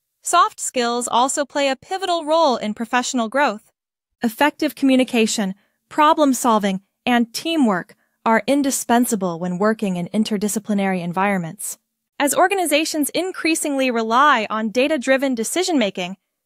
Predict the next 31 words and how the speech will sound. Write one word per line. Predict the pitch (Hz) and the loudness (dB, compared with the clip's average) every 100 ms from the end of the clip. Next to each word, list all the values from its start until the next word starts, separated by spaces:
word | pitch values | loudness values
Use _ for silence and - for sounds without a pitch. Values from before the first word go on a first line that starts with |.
| - | -2
data | 277 330 | 2 2
scientists | 294 302 277 285 269 269 - - | 0 0 0 0 -2 -4 -6 -2
must | 233 285 330 - | 2 2 0 -4
bridge | 269 240 | -4 -2
the | 247 | -4
gap | 214 214 190 | 0 0 0
between | 214 - 226 214 | -6 -6 -4 -4
technical | - 320 320 311 | -4 -6 -4 -4
insights | 247 247 233 233 226 - | 0 0 2 0 0 -6
and | 214 202 - | -8 -8 0
business | 247 254 240 233 | 0 2 0 -2
objectives, | 190 190 - 180 175 - - _ _ | -2 -2 -2 -8 -10 -12 -16 _ _
demonstrating | 262 262 262 - 262 254 | 0 2 0 0 0 2
both | 226 226 - | 0 0 -2
domain | 220 214 240 285 | -4 0 0 0
knowledge | 269 269 294 294 - - | 0 0 -2 -6 -12 -8
and | 269 285 277 | -4 -2 -2
strategic | 262 240 - 208 196 - | -4 -8 -4 -4 -6 -8
thinking. | 190 180 170 185 - _ _ _ _ - | -10 -8 -14 -16 -20 _ _ _ _ -4
In | 294 | -2
summary, | 277 381 381 269 214 220 _ - | 2 2 2 2 0 -4 _ -8
excelling | - - 330 349 330 | -6 0 2 2 0
in | 269 | 0
data | 247 240 247 | 2 2 0
science | - 220 214 - | -2 -2 -4 -6
requires | 233 - 262 262 269 | -8 0 2 2 0
a | 240 | 0
balance | 233 262 277 262 | 2 2 0 -4
of | 226 | -8
technical | - 320 302 269 240 | -4 -4 -4 -4 0
rigor, | 254 240 190 196 | 0 0 -2 -8